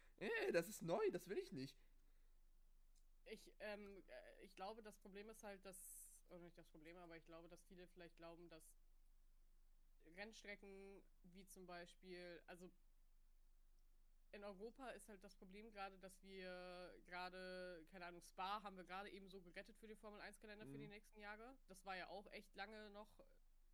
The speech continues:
Speaker 2: ein bisschen schwierig. Und ich glaube, dass viele Angst haben, dass es wirklich zu, in Anführungsstrichen, amerikanisiert wird. Ähm, was aber natürlich nicht passieren wird. Die haben jetzt drei Rennen und dabei wird's auch
Speaker 1: Ja.
Speaker 2: erstmal bleiben. Die werden
Speaker 1: Ja,
Speaker 2: kein
Speaker 1: also,
Speaker 2: viertes kriegen erstmal.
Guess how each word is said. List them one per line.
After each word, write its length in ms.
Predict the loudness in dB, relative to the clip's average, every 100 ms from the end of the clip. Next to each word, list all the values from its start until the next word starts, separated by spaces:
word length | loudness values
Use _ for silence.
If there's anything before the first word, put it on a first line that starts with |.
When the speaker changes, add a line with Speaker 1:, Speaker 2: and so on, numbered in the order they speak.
| -12
Speaker 2:
ein 60 |
bisschen 200 | -12 -10
schwierig. 320 | -8 -8 -6 -8 -12 -16 -16 -10
Und 100 | -6 -2
ich 80 |
glaube, 220 | 0 0 0
dass 120 | -4
viele 200 | -2 0
Angst 300 | 0 -4 -4
haben, 200 | -2 0
dass 120 | -2
es 140 | -6 -10
wirklich 260 | -8 -8 -10 -14 -16 -14
zu, 380 | -10 -6 -6 -6 -10 -14 -14 -14 -8
in 120 | 0
Anführungsstrichen, 800 | 2 2 0 -6 -6 -6 -6 -4
amerikanisiert 840 | -4 -2 -2 0 0 2 0 -2 -2
wird. 220 | -4 -6 -10 -16 -18 -16 -14 0
Ähm, 460 | 4 4 4 0 -4 -12 -16 -16 -12 -10 -2 0 0 -2 -2
was 160 | 2
aber 140 | 4 2
natürlich 220 | 0 -4
nicht 100 | -4
passieren 260 | -6 -4 -4
wird. 100 | 0
Die 60 |
haben 80 | 0
jetzt 160 | -2 -2
drei 220 | 4 4
Rennen 240 | 4 2 0
und 100 | -2
dabei 220 | -2 0 0
wird's 140 | -2
auch 60 | -2
Speaker 1:
Ja. 60 |
Speaker 2:
erstmal 200 | 0 6
bleiben. 300 | 8 8 6
Die 100 | 2
werden 160 | 2 6
Speaker 1:
Ja, 120 | 8
Speaker 2:
kein 100 | 8
Speaker 1:
also, 100 | 6
Speaker 2:
viertes 280 | 4 2 -8
kriegen 200 | -8 -8
erstmal. 200 | -6 4